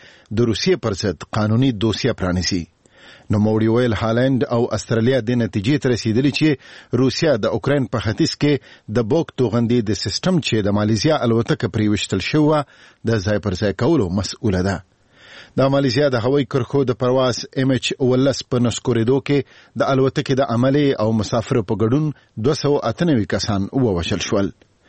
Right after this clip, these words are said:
تر دې یوه ورځ مخکې د هالند په مشرۍ د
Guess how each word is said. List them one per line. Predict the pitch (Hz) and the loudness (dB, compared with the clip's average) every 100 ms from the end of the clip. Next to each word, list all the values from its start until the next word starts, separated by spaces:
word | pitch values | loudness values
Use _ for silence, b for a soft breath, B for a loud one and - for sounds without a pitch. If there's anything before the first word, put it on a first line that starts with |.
| B B B - | B B B -2
تر | 160 | 0
دې | 151 175 160 | 2 2 2
یوه | 160 170 | 2 2
ورځ | 139 101 | 0 0
مخکې | 110 - 120 | -4 -2 -2
د | 113 | -2
هالند | 110 147 160 143 | 0 0 0 0
په | 143 | -2
مشرۍ | 131 - 147 147 | -2 0 0 0
د | - | 0